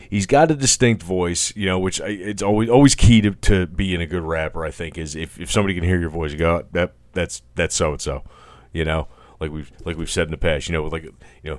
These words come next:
rappers like O D B, you always know who that is. Q-Tip, you always know who that is. Method Man, you always know who that is. You know, Biggie Smalls, Tupac, you, Dre, even Dre. But, you know, like, they have recognizable voices and all that. But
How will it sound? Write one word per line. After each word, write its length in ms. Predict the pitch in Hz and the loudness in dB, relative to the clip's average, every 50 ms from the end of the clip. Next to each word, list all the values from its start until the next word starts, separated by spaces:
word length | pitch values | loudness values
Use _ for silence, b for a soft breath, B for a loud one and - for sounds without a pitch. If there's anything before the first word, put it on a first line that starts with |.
| - - - | -14 -8 -6
rappers 340 | 87 87 80 76 78 76 | -4 -4 -4 -4 -8 -12
like 140 | 80 80 - - | -12 -12 -10 -8
O 140 | 92 90 | -6 -6
D 160 | 82 80 82 78 | -6 -6 -8 -2
B, 320 | - 85 80 73 69 - - | 0 2 2 2 -2 -8 -6
you 100 | - 85 | -4 -2
always 180 | 85 82 85 80 | -2 -2 -2 -4
know 60 | 78 | -4
who 80 | 76 78 | -4 -4
that 140 | 76 73 | -6 -6
is. 100 | 69 - | -8 -8
Q-Tip, 360 | - - 90 85 - 80 71 71 | -8 -8 -6 -6 -4 -6 -6 -6
you 80 | 82 | -6
always 200 | 87 87 90 85 | -4 -4 -4 -2
know 120 | 85 87 82 | -2 -2 -2
who 120 | 80 78 | 0 0
that 200 | 78 76 73 67 | 0 -2 -2 -4
is. 140 | 69 67 - | -8 -8 -6
Method 240 | 90 87 78 - 69 | -4 -4 -4 -6 -10
Man, 160 | 73 71 71 | -16 -12 -4
you 80 | 82 | 0
always 220 | 95 107 113 110 95 | 0 2 2 2 0
know 120 | 101 98 | -2 -2
who 120 | 90 92 90 | -2 -4 -4
that 240 | 87 80 76 71 | -4 -6 -6 -8
is. 180 | 71 67 - - b b b | -10 -14 -16 -18 b b b
You 60 | - | -12
know, 160 | 80 80 80 - _ _ | -10 -10 -10 -12 _ _
Biggie 200 | - 110 101 92 | -8 -8 -8 -8
Smalls, 400 | - - 95 90 82 71 - - | -8 -8 -6 -6 -6 -6 -8 -8
Tupac, 420 | - - 123 110 - - 67 - - - - | -4 -4 4 6 6 6 6 4 -6 -14 -8
you, 180 | - 101 98 90 - - - | -6 -6 -6 -6 -10 -12 -8
Dre, 340 | - 107 110 107 104 98 | -4 0 2 2 2 2
even 640 | 87 82 80 73 101 117 123 117 113 120 107 110 101 | 0 -4 -10 -14 -16 -16 -14 -8 -4 -2 0 0 0
Dre. 420 | 87 92 101 95 85 78 78 - B B B B B B B B B | 0 0 0 0 -2 -4 -8 -12 B B B B B B B B B
But, 160 | - 95 92 80 | -4 -4 -4 -4
you 80 | 90 | -6
know, 100 | 87 90 | -6 -6
like, 140 | 87 92 85 | -6 -6 -4
they 100 | 98 95 | -2 0
have 160 | 107 123 107 | 2 4 4
recognizable 500 | 113 113 - 101 104 98 95 87 80 90 | 4 4 4 4 4 4 4 4 2 -2
voices 460 | 85 87 95 95 90 71 65 65 - B B B B B B | -2 0 0 0 0 -2 -6 -10 -16 B B B B B B
and 120 | 87 92 | -2 0
all 100 | 90 82 | 0 0
that. 280 | 82 90 92 82 76 - | 0 0 -2 -2 -2 0
But 240 | - 87 80 - | 0 0 0 0